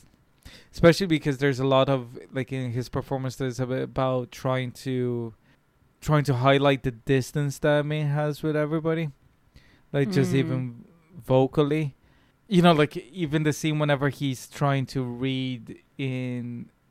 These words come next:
Speaker 1: the language
Speaker 2: His
Speaker 1: in
Speaker 2: diary.
Speaker 1: yeah, his diary
Speaker 2: Yeah.
Speaker 1: in, uh, the, the language spoken by, by him in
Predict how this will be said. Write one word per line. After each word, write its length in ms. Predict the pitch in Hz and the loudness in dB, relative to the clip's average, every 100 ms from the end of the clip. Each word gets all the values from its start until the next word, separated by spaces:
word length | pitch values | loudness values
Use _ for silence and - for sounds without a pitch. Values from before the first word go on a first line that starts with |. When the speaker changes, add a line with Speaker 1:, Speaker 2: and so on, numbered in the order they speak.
| _ _ _ _ _ _ _ - 127 | _ _ _ _ _ _ _ -14 -6
Speaker 1:
the 280 | 147 135 131 | -2 -2 -2
language 460 | 131 143 139 143 139 | 0 0 2 2 2
Speaker 2:
His 160 | 135 135 | 0 -2
Speaker 1:
in 120 | 135 | -4
Speaker 2:
diary. 480 | 151 156 165 165 156 | -6 -4 -6 0 4
Speaker 1:
yeah, 220 | 143 127 | 4 4
his 260 | 151 139 120 | -2 -4 0
diary 460 | 139 139 131 127 - | 2 2 2 -2 -4
Speaker 2:
Yeah. 180 | 139 131 | -6 -4
Speaker 1:
in, 180 | 127 | -4
uh, 240 | 127 127 120 - _ _ _ _ _ - | -4 -2 -4 -10 _ _ _ _ _ -2
the, 440 | 135 131 127 127 | 0 2 0 -2
the 100 | 127 | -4
language 460 | 127 131 131 135 117 | 0 0 0 -2 -4
spoken 520 | - - 135 131 131 | -14 0 2 2 0
by, 520 | 131 131 123 120 120 - - | 0 0 0 -2 -4 -8 -6
by 200 | 131 123 | 0 2
him 260 | 123 127 127 | 2 0 -2
in 240 | 123 | -2